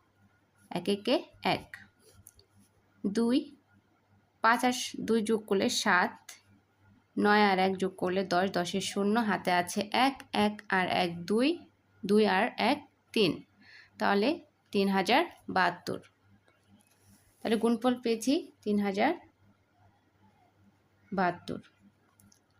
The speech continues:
এখন আটচল্লিশ যেহেতু এখানে গুণ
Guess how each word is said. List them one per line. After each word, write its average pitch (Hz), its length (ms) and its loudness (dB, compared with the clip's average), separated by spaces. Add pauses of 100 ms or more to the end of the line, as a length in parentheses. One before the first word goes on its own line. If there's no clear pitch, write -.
(920)
এখন 277 320 2 (100)
আটচল্লিশ 311 580 2
যেহেতু 262 260 2 (120)
এখানে 226 280 2 (180)
গুণ 269 160 6